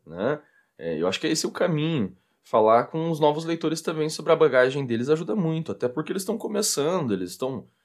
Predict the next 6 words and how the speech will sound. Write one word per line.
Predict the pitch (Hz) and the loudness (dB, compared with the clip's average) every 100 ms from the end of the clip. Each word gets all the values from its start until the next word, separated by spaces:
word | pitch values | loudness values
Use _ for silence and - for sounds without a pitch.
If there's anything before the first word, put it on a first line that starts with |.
| _ - | _ -6
descobrindo | - - 123 131 185 | -4 -2 -2 0 0
o | 190 | 4
campo | 151 147 123 | 4 4 0
de | |
interesse | 135 147 131 131 104 | -2 0 0 -2 -4
deles, | 98 139 - 147 117 - | -2 -2 -2 -4 -6 -12